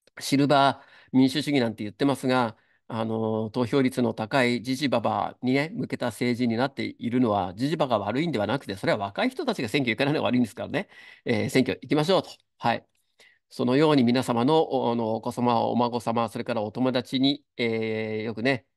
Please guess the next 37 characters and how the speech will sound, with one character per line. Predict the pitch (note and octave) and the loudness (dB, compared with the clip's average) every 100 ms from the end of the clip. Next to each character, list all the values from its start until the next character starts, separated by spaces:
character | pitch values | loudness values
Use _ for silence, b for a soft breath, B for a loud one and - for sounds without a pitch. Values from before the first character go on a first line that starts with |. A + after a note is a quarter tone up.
| _ | _
え | - A#2+ A2 G#2+ G#2 G#2 G#2 | -4 -2 -2 -4 -4 -6 -8
ー、 | - | -2
伝 | B2 A#2+ | 2 2
え | |
て | A#2 | 0
く | G#2+ | 0
だ | B2+ | -2
さ | - - | 0 0
い。 | D3+ - _ _ _ b b _ | 0 -2 _ _ _ b b _
そ | - | -12
し | A#2 | 0
て、 | F#3+ D3 - _ _ - | 2 2 -2 _ _ -2
え | B2+ A#2 A2+ A2 | 0 2 0 -2
ー、 | |
最 | A2 A2+ | -2 -2
近 | A#2 | 0
ね、 | B2 C3 | 0 0
ろ | C3 | 0
く | B2+ | 0
で、 | |
ほ | A2+ A#2+ | 0 -2
ん | |
と | A#2 | -2
札 | A2+ A2 | -4 -4
幌 | C3 A#2+ | -2 0
も | A#2+ A#2 | 2 0
そ | A#2 C3+ | 0 -2
う | |
で | A2+ | -2
す | G#2+ G#2+ | -6 -10
し、 | - - F3 E3 - _ _ - | -12 -4 0 0 -2 _ _ -2
い-、 | B2+ A#2+ A#2+ A#2 A2+ A2+ A2 | 2 2 2 0 0 -2 -4
最 | G#2+ A2 | -2 -4
高 | A2+ A#2+ | -2 -4
裁 | - F#2 | -4 -4
で | G2 | 0
ね、 | C3+ B2+ | 0 -2